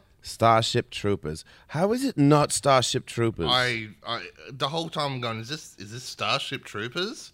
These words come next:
Speaker 1: Yeah, yeah, I see the one you mean now. Yeah, so
Speaker 2: Yeah.
Speaker 1: I've, I'm,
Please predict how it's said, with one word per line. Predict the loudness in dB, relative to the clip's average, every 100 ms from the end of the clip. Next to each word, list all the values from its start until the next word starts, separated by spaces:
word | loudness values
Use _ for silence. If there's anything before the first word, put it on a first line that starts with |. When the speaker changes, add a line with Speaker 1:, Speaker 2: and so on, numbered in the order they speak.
| _ _ _ _
Speaker 1:
Yeah, | 2 4
yeah, | 6 6
I | 4
see | 4 4
the | 6
one | 4 4
you |
mean | 4 4
now. | 4 2
Yeah, | 0 -2 -2
so | 6
Speaker 2:
Yeah. | 6
Speaker 1:
I've, | 6 0 -20 -6 2
I'm, | 2